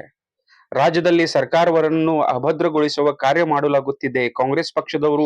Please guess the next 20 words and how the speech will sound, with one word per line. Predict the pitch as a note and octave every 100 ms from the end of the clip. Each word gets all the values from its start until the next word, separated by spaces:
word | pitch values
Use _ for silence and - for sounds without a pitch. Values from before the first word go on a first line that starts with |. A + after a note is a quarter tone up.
| B2+
ಎಲ್ಲರೂ | B2+ D#3 E3+
ಒಗ್ಗಟ್ಟಾಗಿ | D3 B2+ B2+ E3+ E3 D3+ D3+
ರಾಜ್ಯಪಾಲರ | C3+ C#3+ - D3 D3 D3 C#3+
ನಡೆಯನ್ನು | C3+ D3+ D3+ D3 C3 _ _ _ -
ವಿರೋಧ | D#3 F#3
ಮಾಡುತ್ತೇವೆ. | F3 D3+ D3 C#3+ C#3 C3 A2 - _ _ _ _ -
ಸಂವಿಧಾನದ | - C3+ D3+ F3 E3+ E3+ D#3+
ವಿರುದ್ಧವಾಗಿ | D3+ C#3 D3+ D3 D3+ D3+ C#3+ C3+
ಕೇಂದ್ರ | - D3 D#3 D#3+
ಬಿ | C3 A#2+
ಜೆ | C#3+
ಪಿ | D3+
ಸರ್ಕಾರ | D3+ D3 C3+ C#3+ C#3
ಕಾರ್ಯನಿರ್ವಹಿಸುತ್ತಿದ್ದು, | - C#3+ E3+ E3 C#3+ C#3+ - C3 B2+ D#3+ B2 _ _ _ - -
ಈ | F3+
ಕುರಿತು | D#3 F3 F3 E3+ C3+
ಸಂಸತ್ತಿನಲ್ಲಿ | - C3 - D#3+ E3+ D#3 C#3+ D3 B2+ A#2+ _ _ _ - -
ಧ್ವನಿ | B2 C3 F#3+
ಎತ್ತುತ್ತೇನೆ | F3 - D#3 - D3 D3
ಎಂದು | C#3 C3+ D#3